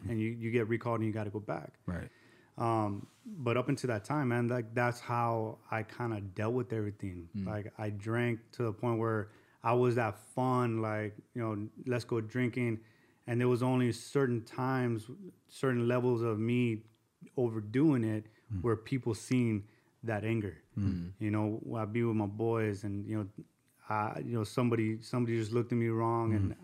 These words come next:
Speaker 1: I just snapped, you know?
Speaker 2: Yeah.
Speaker 1: But, um, yeah, it's, it's one of the biggest things that, like, you know, we, we do as vets. We, we, you know,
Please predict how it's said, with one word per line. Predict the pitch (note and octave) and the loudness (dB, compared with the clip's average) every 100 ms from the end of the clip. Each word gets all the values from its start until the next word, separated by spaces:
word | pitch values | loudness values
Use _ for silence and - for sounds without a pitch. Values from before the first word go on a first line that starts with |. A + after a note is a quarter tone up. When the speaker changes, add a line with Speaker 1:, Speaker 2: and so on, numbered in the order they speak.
| - | -10
Speaker 1:
I | A#2+ A2+ | -4 -2
just | A2 A2 - - - | -2 -2 -4 -14 -8
snapped, | B2+ B2 G#2+ G#2 - _ | -4 -2 -2 -6 -18 _
you | - | -6
know? | A2+ A2+ A#2+ - | -2 0 0 -4
Speaker 2:
Yeah. | - F2+ E2 - _ | -4 -4 -6 -10 _
Speaker 1:
But, | B2+ A#2+ A#2+ | -2 2 2
um, | A#2 A2 G#2 G2+ - - - - | 4 2 0 -4 -16 -20 -20 -8
yeah, | - C3 C#3 | 0 2 2
it's, | B2 | 0
it's | - F#3+ C3+ - | -4 -2 -2 0
one | D3 E3+ | 4 6
of | |
the | D3 | 4
biggest | B2+ C#3+ C3+ | 2 0 0
things | D3 C#3+ | 0 0
that, | B2+ A#2 | 2 0
like, | A2+ A2 G2+ _ _ _ | 0 -2 -6 _ _ _
you | B2 | -4
know, | |
we, | A2 A2 A2+ | -2 -2 -2
we | C3 A#2+ | -2 -2
do | A2+ A#2+ B2+ | 0 2 4
as | A2+ G2+ | 2 0
vets. | A2 B2+ - - - - | -2 -2 -4 -16 -20 -14
We, | B2 A2+ A2 A2 | -4 -2 -2 -4
we, | A#2+ A2+ A2 G#2+ A2 - _ | -4 -2 -2 -6 -10 -18 _
you | - | -6
know, | A2 G#2+ | -4 -4